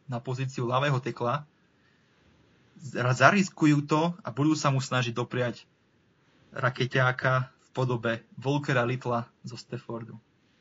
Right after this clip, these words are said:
zo Stanfordu. Mnohí ho strašne podceňujú, tohto chalaniska, ale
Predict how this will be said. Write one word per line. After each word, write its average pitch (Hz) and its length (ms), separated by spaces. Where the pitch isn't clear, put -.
zo 117 80
Stanfordu. 117 640
Mnohí 151 460
ho 143 220
strašne 147 440
podceňujú, 143 520
tohto 131 260
chalaniska, 123 640
ale 117 200